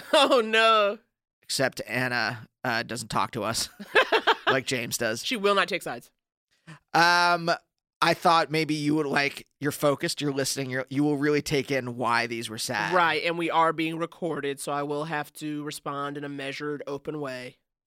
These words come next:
Speaker 1: Go ahead.
Speaker 2: Um, I'm gonna change names <laughs> of people so that no one's feelings are hurt. But, uh, a, a couple years ago, when we were still living in New York, I got a job out here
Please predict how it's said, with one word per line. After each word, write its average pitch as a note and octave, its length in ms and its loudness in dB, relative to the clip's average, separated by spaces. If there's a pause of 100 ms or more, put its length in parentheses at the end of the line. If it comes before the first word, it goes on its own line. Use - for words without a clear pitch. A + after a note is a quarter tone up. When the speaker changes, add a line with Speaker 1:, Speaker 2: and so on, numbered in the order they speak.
(240)
Speaker 1:
Go E3+ 200 0
ahead. D3 420 -8 (220)
Speaker 2:
Um, D3+ 520 4 (380)
I'm C#3+ 100 2
gonna E3 260 4 (180)
change E3 460 0
names C#3+ 680 2 (120)
<laughs> - 120 -10
of C#3+ 200 2
people C3 560 -2 (360)
so - 120 -4
that C3 180 2
no C3+ 120 0
one's C3 160 -4
feelings C3+ 420 -2
are F#2+ 100 -6
hurt. G2+ 340 -10 (600)
But, C3 240 0
uh, A2+ 360 0
a, C3 260 -2
a C3+ 160 2
couple C#4+ 320 0
years G3 340 2
ago, A#2 520 -4 (340)
when C#3+ 180 -4
we D3+ 80 0
were D3+ 60 2
still D3+ 180 0
living C#3 240 0
in C3 80 -6
New B2+ 80 -8
York, B2+ 400 -4
I B2+ 100 -2
got B2 300 -2
a G#2+ 140 -6
job B2+ 480 -2
out F#2+ 240 -10
here G#2+ 420 -14